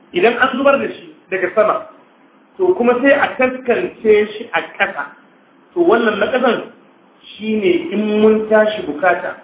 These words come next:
muke tonewa, muke ɗiba, muke amfani da shi. Ka san har yanzu, yadda duniya ta ci gaba a harkar technology,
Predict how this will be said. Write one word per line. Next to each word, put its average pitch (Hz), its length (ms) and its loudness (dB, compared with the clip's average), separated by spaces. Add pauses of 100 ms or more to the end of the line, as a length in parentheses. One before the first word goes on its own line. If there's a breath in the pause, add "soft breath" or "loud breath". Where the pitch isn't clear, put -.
(380)
muke 190 520 -2
tonewa, 196 580 2
muke 202 260 -6
ɗiba, 175 240 -2
muke - 220 -8
amfani - 320 -12
da 117 160 -20
shi. - 100 -20 (2250)
Ka 214 160 0
san 233 120 0
har 254 120 6
yanzu, 208 340 2 (840)
yadda 180 260 4
duniya 233 340 4
ta - 140 -4
ci - 80 -14
gaba 185 180 0
a 180 80 -2
harkar 190 340 -2
technology, 170 540 -4